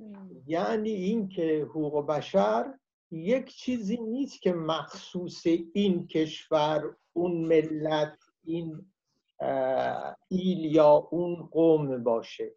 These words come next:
Speaker 2: یک چیزی که مربوط به همه است. اما متاسفانه در خود سازمان ملل هم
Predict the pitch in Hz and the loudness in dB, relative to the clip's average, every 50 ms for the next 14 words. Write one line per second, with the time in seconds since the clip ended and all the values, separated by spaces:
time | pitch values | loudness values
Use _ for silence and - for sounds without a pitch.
0 | _ _ - 175 226 214 - - - - 247 233 196 202 240 233 233 - 240 214 | _ _ -4 -2 -2 -2 -4 -8 -10 -10 -8 -8 -6 -6 -6 -6 -6 -4 -4 0
1 | 196 175 160 156 151 143 143 175 208 196 - 240 226 202 202 214 185 185 - - | 0 0 2 0 0 -2 -2 -4 -4 -2 0 -2 0 2 2 0 0 -2 -6 -12
2 | - - 147 147 143 151 151 131 117 - - - - - - _ _ _ _ _ | -8 -4 -2 -2 -2 -2 -4 -4 -6 -10 -16 -18 -20 -20 -20 _ _ _ _ _
3 | _ _ _ _ _ 202 196 185 175 _ _ _ _ _ _ _ _ _ _ _ | _ _ _ _ _ -20 -20 -20 -20 _ _ _ _ _ _ _ _ _ _ _
4 | _ _ _ _ _ _ _ _ _ _ _ _ _ _ _ _ _ _ - 185 | _ _ _ _ _ _ _ _ _ _ _ _ _ _ _ _ _ _ 0 2
5 | 220 254 269 269 262 233 196 170 151 151 147 139 139 - - - 156 143 - - | 4 6 6 6 6 6 4 2 2 2 0 0 0 -2 -2 -2 -4 -4 -2 -2
6 | 147 139 139 139 147 175 214 226 220 220 233 240 226 220 _ _ _ _ _ _ | -6 -6 -4 -2 -2 0 0 0 0 -2 -4 -6 -10 -12 _ _ _ _ _ _
7 | _ _ _ _ _ _ _ _ _ _ _ _ _ _ _ _ _ _ - 143 | _ _ _ _ _ _ _ _ _ _ _ _ _ _ _ _ _ _ -12 -4
8 | - 151 147 143 135 - - - 240 285 285 285 226 190 - 175 156 147 - 143 | 0 2 2 2 0 -2 -4 0 2 2 2 2 0 0 0 0 0 0 0 -2
9 | 143 135 139 139 139 135 135 139 135 135 147 180 208 196 165 143 - 151 143 139 | -4 -4 -4 -6 -6 -6 -6 -4 -2 0 0 0 0 0 -2 -4 -6 -6 -6 -8
10 | 135 135 135 139 - | -8 -10 -14 -16 -20